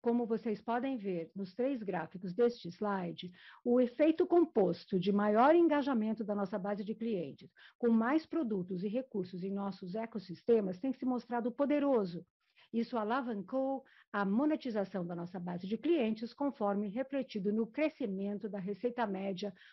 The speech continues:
por cliente ativo ou rempk. Durante o quarto trimestre, continuamos aumentando a nossa expansão do rempk, que atingiu cinco vírgula seis dólares por mês no período.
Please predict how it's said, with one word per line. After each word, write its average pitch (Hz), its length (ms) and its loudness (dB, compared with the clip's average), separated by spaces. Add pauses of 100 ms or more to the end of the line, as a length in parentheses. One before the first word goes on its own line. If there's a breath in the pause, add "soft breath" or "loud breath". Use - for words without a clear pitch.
por 254 100 0
cliente 196 580 0 (120)
ativo 202 680 0 (220 loud breath)
ou 240 160 8
rempk. 185 560 0 (500 soft breath)
Durante 330 380 8
o 285 40 2
quarto 302 440 0
trimestre, 190 580 -2
continuamos 262 800 0
aumentando 233 840 -4 (400 loud breath)
a 220 80 -2
nossa 220 320 -2
expansão 214 680 -2
do 202 140 -4
rempk, 202 380 -2 (200)
que - 80 -2
atingiu 190 640 -2 (380 soft breath)
cinco 349 280 2
vírgula 262 340 -4
seis 247 300 -2
dólares 220 520 -2
por 226 180 -4
mês 208 220 0
no 214 120 -2
período. 175 500 -2